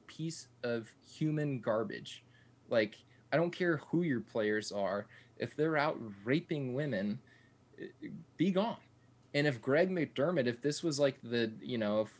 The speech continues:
old Greg's making racial comments again, but Creighton basketball's good, so we gotta keep him there. No,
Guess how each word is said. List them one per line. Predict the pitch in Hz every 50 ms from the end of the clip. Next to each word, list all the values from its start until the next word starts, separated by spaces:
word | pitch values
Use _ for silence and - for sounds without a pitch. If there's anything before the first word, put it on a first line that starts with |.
| - -
old | - 95 101 107 120 127 127 131 131 135 151 160 147 135
Greg's | 135 143 151 147 143 127 123 120 -
making | 127 120 120 123 127 123 120
racial | 117 117 127 127 - 156 139
comments | - - 151 156 156 147 135 127 123 113 -
again, | 127 123 127 123 120 120 120
but | 110 95 -
Creighton | - 131 127 - 156 156
basketball's | 143 147 147 147 147 - - - 139 135 135 127
good, | 123 160 165 160 139 127
so | - 127
we | 127 127
gotta | 135 139 143 139
keep | - - 151
him | 156 175
there. | 185 196 190
No, | - 233 277 320 277 - -